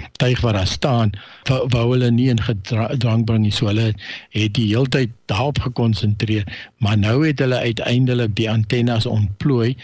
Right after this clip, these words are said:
wat, uh, dan, uh, dit is maar, dit is eintlik soos radioskottels. En die skottels kyk dan nou in die diep ruimte in.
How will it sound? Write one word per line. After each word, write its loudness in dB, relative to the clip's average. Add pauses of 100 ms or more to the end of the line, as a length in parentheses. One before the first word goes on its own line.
(480)
wat, 0 (200)
uh, 0 (100)
dan, 0
uh, 0 (420)
dit -4
is 0
maar, 2
dit -2
is -4
eintlik 0
soos -2
radioskottels. -2 (440)
En 0
die 2
skottels 0
kyk -2
dan 2
nou 0
in 2
die 2
diep 0
ruimte 0
in. 0